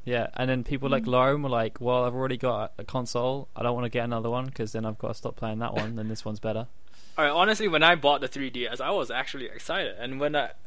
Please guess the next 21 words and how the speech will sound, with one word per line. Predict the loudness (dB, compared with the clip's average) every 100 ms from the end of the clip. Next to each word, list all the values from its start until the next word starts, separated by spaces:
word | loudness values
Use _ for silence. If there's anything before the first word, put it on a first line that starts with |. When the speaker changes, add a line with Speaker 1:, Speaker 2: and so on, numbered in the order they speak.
| -8 -2
Speaker 3:
I | 0
stuck | 0 -2 -2 4 4 4 -4
Street, | -6 0 2 0 -4
S-, | -8 -6
Super | -4 -4 -2
Street | -4 -2
Fighter | 0 0
four | -2 -2
three | -4 -4
D | 0 2
in-, | 0 -2
into | -8 -4 -4
it, | -4
so | -6
I |
play, | -2 0
I'm | 0
like, | -2 -4 -6 -2
"This | 0
sucks." | 6 6 6 0 -6 -6 -8 -4
Speaker 2:
<laughs> | 0